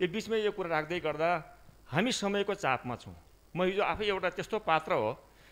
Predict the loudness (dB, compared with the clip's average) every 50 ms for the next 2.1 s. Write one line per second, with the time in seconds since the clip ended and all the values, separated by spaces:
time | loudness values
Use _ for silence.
0 | -20 -10 -6 -2 0 2 2 2 0 -2 -4 -4 -4 -8 -18 -20 -20 -20 -6 -2
1 | -2 0 2 4 2 2 2 2 -2 -2 0 0 0 2 4 4 4 4 2 0
2 | -6 -16